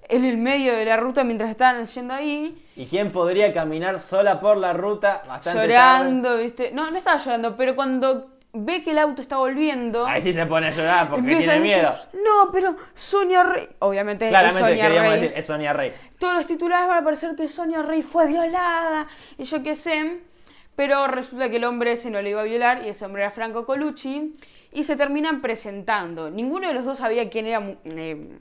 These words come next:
Speaker 1: entre los dos.
Speaker 2: Claramente. Lo que pasa es así. Franco Colucci es un hombre alejado de los medios porque él no quiere aparecer en muchas revistas. Entonces no, no es de, un hombre, un hombre del espectáculo.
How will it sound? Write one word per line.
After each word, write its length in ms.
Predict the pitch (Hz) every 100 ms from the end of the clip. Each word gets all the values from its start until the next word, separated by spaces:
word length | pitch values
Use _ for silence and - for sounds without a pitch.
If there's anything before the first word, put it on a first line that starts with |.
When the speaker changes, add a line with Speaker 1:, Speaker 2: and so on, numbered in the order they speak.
| -
Speaker 1:
entre 320 | 156 156 170
los 80 | 143
dos. 80 | 143
Speaker 2:
Claramente. 520 | 220 247 247 113 113
Lo 100 | 160
que 100 | 175
pasa 280 | 180 220 214
es 60 | 190
así. 340 | 165 123 - _
Franco 320 | 285 294 254
Colucci 420 | 233 247 302 285
es 160 | 277 202
un 80 | 208
hombre 160 | 214
alejado 220 | 190 165 190
de 60 |
los 120 | 175
medios 360 | 165 196 208 214
porque 240 | 170 143
él 80 | 147
no 120 | 143
quiere 200 | 139 143
aparecer 340 | 135 127 120 139
en 80 | 135
muchas 320 | 143 143 135
revistas. 680 | 127 147 175 175 180 170 -
Entonces 260 | 135 139 143
no, 140 | 156
no 180 | 160 208
es 120 | 180
de, 160 | 147 170
un 100 | 175
hombre, 320 | 175 170 175
un 120 | 180
hombre 160 | 180 170
del 40 | 170
espectáculo. 640 | 175 170 185 175 190